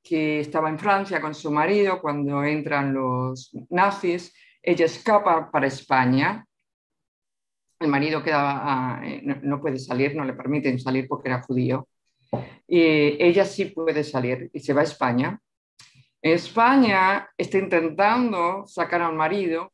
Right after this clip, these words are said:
va a la embaja-, a, a, a traerlo para España al marido, a ver si podemos. Bueno, este, eh, un día está en un café bar, entran unos soldados y la violan en grupo. Queda tan mal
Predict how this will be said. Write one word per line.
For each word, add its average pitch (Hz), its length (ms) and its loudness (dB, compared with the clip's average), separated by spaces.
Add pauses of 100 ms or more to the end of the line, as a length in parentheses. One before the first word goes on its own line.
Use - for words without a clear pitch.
va 147 60 -4
a 147 40 -4
la 143 80 -2
embaja-, 139 340 -4
a, 143 160 -2
a, 139 260 -4
a 131 60 -10
traerlo 143 480 0
para 131 140 -2
España 135 420 -2
al 139 60 0
marido, 127 360 0
a 123 40 -10
ver 131 120 -14
si - 120 -20
podemos. 123 280 -10 (720)
Bueno, 165 180 2
este, - 280 -4
eh, 165 260 4
un 190 140 2
día 208 140 2
está 190 160 -2
en 175 60 2
un 165 160 -2
café 175 360 0
bar, 196 480 2
entran 175 360 -6
unos 185 220 -4
soldados 165 800 0 (160)
y 170 60 0
la 156 120 2
violan 156 520 2
en 139 160 2
grupo. 123 540 -8 (200)
Queda 139 300 0
tan 202 300 4
mal 165 400 2